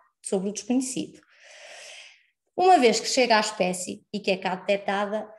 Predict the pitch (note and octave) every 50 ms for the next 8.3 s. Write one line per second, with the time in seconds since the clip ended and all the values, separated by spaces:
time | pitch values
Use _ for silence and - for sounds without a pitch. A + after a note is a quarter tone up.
0 | _ - - - - D#4 D4 - - - D4 D4 C4+ A#3 A3 G#3 G#3+ G#3+ G#3+ -
1 | A#3+ A3+ G#3 F#3 E3+ G#3 B3 C4 A3+ - G#3+ G#3+ G#3 G#3 G#3 - - - A3 A3+
2 | A3+ A3+ G#3+ - - - E3 D#3 - - - - - - F3+ F#3+ G#3 D4 D#4 A#3+
3 | G#3+ G#3+ A3+ A3+ G#3 - - - F3 D#3 F3 E3+ - F3+ F3+ - G3 F#3+ G#3+ G#3+
4 | A3 A#3 G#3 G#3+ G3+ G#3 G#3 G#3+ A3+ A3 - - _ _ _ _ _ _ _ _
5 | _ - C#4+ C#4+ C#4 A3+ A#3 A#3 B3 B3 B3 B3 B3+ - A3 A#3+ B3 A#3+ A#3+ B3+
6 | A#3+ A3+ - G3+ G3+ A3 G#3+ A3 A#3 G#3+ G3 A3 G3+ - - C4 A#3 G3+ G#3 G3+
7 | - - - G#3 G#3 G#3+ - - G3 F#3 F#3+ F#3 F3 F#3 G3 G#3 G3 F3 E3+ E3
8 | E3 E3 D#3+ - -